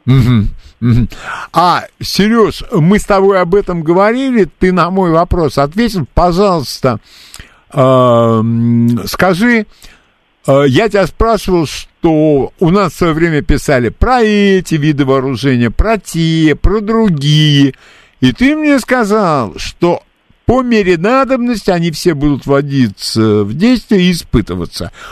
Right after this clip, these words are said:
Вот с лазером вроде, э, были сообщения.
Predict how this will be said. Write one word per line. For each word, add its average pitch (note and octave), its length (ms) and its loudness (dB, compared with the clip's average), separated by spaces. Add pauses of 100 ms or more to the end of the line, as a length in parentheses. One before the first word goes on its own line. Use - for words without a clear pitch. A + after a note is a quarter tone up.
(140)
Вот D3 300 0
с - 160 -10
лазером G3 960 0
вроде, A#3 840 -2
э, D#3 640 0 (180)
были F3+ 340 2
сообщения. A#2 920 -4